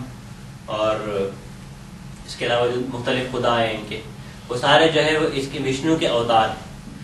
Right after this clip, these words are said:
تو ان کا ایک عقیدہ یہ ہے۔ اس کے علاوہ ان کا عقیدہ ہے کہ ہر جو ہے وہ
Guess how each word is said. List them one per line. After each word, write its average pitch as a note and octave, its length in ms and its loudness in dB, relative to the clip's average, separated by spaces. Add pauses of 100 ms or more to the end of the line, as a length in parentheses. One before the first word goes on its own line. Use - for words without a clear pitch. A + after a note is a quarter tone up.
(180)
تو - 80 -8
ان C#3 160 2
کا D3 80 8
ایک C#3+ 160 8
عقیدہ B2+ 320 0
یہ A#2 220 2
ہے۔ G2+ 100 -4 (460)
اس - 100 -12
کے C#3+ 60 2
علاوہ D3 200 8
ان D3 80 4
کا D3 140 6
عقیدہ D3 240 4
ہے D#3 140 8
کہ D#3 160 2
ہر C#3+ 240 6 (460)
جو B2+ 180 -2
ہے C3+ 160 8
وہ C3+ 460 4